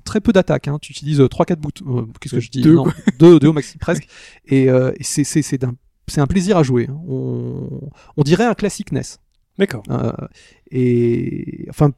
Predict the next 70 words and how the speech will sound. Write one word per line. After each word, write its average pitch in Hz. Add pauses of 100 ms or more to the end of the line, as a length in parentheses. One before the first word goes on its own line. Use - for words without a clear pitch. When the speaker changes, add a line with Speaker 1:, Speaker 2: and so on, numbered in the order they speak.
Speaker 1:
c'est, 127
c'est, 127
vraiment, 139
je -
le 175
recommande. 151
Après, 156
si -
vous 196
voulez 190
attendre, 170
parce -
que 139 (200)
c'est -
vrai 180
que -
les 175
versions 139
consoles 156
sont -
très 143
tentantes, 131
hein. 117
Moi, 131
je -
suis -
en 135
train 139
de 147
le 139
faire 160
sur 135
Wii 139
U, 175
euh, 135 (240)
c'est, 127
c'est, 120
c'est -
aussi 123
un 151
plaisir. 120
Donc, 113
euh, 123
Speaker 2:
Parce -
que 151
t'as 147
une 131
Wii 139
U 147
américaine, 117
hein, 104
faut 113
le 107
Speaker 1:
Ouais, 131
Speaker 2:
dire. -
Speaker 1:
ouais, 127
ouais, 123
ouais, 113
ouais. 117
Speaker 2:
<laughs> - (720)
Qui 120
est, 104
parce 107
que 110
là, 127
sinon, 127
il -
va 120
falloir 117
attendre, 143